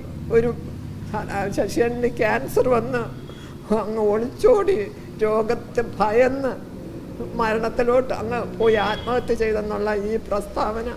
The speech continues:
ഇനി ആരും ഉണ്ടാവരുത്. എനിക്ക്, ഏ, എനിക്കത് കേട്ട് മറുപടി പറയാനും ഇനി അത് താങ്ങാനുമുള്ള കെൽപ്പില്ല. അദ്ദേഹത്തിന് അങ്ങനെ ഒരു ഇതാ ഫയൽസ് ഇരിപ്പുണ്ട്, ആർക്ക് വേണോ നോക്കാം.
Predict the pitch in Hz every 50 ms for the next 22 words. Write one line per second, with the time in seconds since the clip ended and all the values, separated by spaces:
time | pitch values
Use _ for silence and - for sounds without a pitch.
0 | - - - - - - - - - 349 247 220 226 233 226 214 214 220 226 240
1 | 240 247 262 277 262 262 240 208 175 202 214 214 214 220 269 247 240 247 254 208
2 | 196 220 214 202 202 - - 330 - - - - - - - - - - - -
3 | - - - - - 330 311 226 226 233 233 226 226 226 220 220 - - 302 302
4 | 269 - - - 233 220 226 - - - 294 269 262 262 226 196 214 240 233 247
5 | 247 - 262 269 - 226 233 240 226 214 214 233 254 - - - - - - -
6 | - - - 262 254 254 254 233 254 - - - - 311 226 226 254 277 427 359
7 | 311 339 359 349 294 233 220 226 285 302 - - - 254 240 - - - - -
8 | 453 - 220 240 277 349 233 - - - - - - - - - - - - -
9 | - - - - - - - - - - 240 262 233 226 240 226 233 247 - -
10 | - - 240 220 214 208 226 240 226 247 240 220 220 226 220 208 214 226 262 262
11 | - 269 226 214 208 214 214 208 240 311 226 214 - - 240 220 202 220 220 220
12 | 214 208 202 - 240 226 220 220 214 214 233 226 214 214 220 208 190 - - 240
13 | - 143